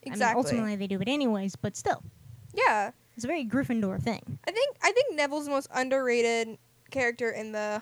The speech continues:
Speaker 2: I
Speaker 1: whole
Speaker 2: feel like
Speaker 1: thing.
Speaker 2: he's not, only because now everyone's like, "Woo, Neville!"
Speaker 1: Yeah. Um, what's the one girl? Lily, I think her name is. Uh,
Speaker 2: Lily Potter.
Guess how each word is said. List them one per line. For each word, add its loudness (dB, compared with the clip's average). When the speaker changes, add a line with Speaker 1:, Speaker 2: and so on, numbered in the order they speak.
Speaker 2:
I 2
Speaker 1:
whole 0
Speaker 2:
feel 0
like 0
Speaker 1:
thing. -4
Speaker 2:
he's 2
not, 2
only 2
because 0
now 0
everyone's 0
like, -2
"Woo, 10
Neville!" -2
Speaker 1:
Yeah. 2
Um, 0
what's -4
the -6
one -4
girl? -6
Lily, -6
I -6
think -8
her -6
name -6
is. -16
Uh, 0
Speaker 2:
Lily 2
Potter. -2